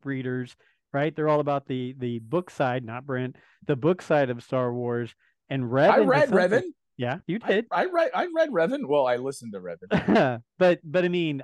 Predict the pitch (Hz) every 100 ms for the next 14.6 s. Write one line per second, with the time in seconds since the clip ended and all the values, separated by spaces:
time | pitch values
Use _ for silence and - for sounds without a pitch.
0 | - 147 196 196 135 214 247 180 147 131
1 | 156 143 135 160 135 120 139 165 127 127
2 | 131 151 160 147 135 120 123 139 135 123
3 | - 113 131 127 120 127 - 131 123 117
4 | 151 175 117 - _ _ _ 139 117 123
5 | 190 175 170 190 151 120 _ _ _ _
6 | _ _ _ - 139 139 143 151 135 143
7 | 147 143 139 - 143 143 156 180 185 113
8 | 117 135 135 147 165 131 156 143 - 120
9 | 165 - _ _ _ 139 165 - 139 147
10 | 151 156 147 170 190 156 139 165 233 202
11 | - 151 165 - 185 262 135 _ _ _
12 | - 151 175 147 139 160 151 139 160 170
13 | _ _ - 156 196 - 120 113 120 127
14 | - - - 120 117